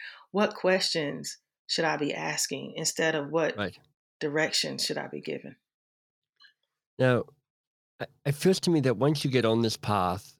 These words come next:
Speaker 2: it gets easier because you become more aware of your biases, and you also become more aware of the things that you thought you knew but you don't know, and the things that you didn't even know you didn't know.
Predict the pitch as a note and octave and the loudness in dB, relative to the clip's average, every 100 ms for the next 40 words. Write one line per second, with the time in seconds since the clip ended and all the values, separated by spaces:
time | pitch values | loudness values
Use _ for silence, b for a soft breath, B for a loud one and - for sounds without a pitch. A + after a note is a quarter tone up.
0 | _ A#2+ A2+ - A2+ - - B2 A#2+ G#2 | _ -2 0 2 2 0 -2 0 0 -2
1 | D#2 D#2 G#2+ A2 G#2+ G#2 G#2 A2 A2+ A2 | -4 -2 -2 0 0 0 -2 0 0 2
2 | G#2+ G#2 G#2 G#2 G#2 G2+ F#2 F#2 F#2 - | 2 2 2 0 0 0 2 2 0 -4
3 | F#2 G2 A#2+ - G#2+ A2 A2+ A2+ A2 A2 | -4 -6 -8 -6 0 2 4 4 4 4
4 | A2 G#2+ G2+ G#2 G#2 G2+ G2+ G2+ G2+ F#2+ | 2 -2 0 0 2 2 2 2 2 -2
5 | - _ _ _ _ _ A2+ G#2 A#2 A2+ | -10 _ _ _ _ _ -4 -2 0 0
6 | F#2+ G#2 - A2 G2+ - C#3+ B2+ A2 A#2 | 0 -4 -2 -4 -4 -6 0 0 2 0
7 | A2 A2+ G2 - G#2+ G#2+ F#2+ G#2 G#2 A2 | 2 2 0 -2 2 2 2 2 2 0
8 | G2+ G#2 G#2 A2+ G#2+ E2+ G#2 A2+ A2 A2+ | -2 -4 -4 -2 -2 -4 -4 -2 2 2
9 | A2+ G#2 G#2 G2+ G#2 F#2+ F#2 G2 G2 F#2 | 2 2 2 2 2 -2 -2 0 2 2
10 | F2+ | -2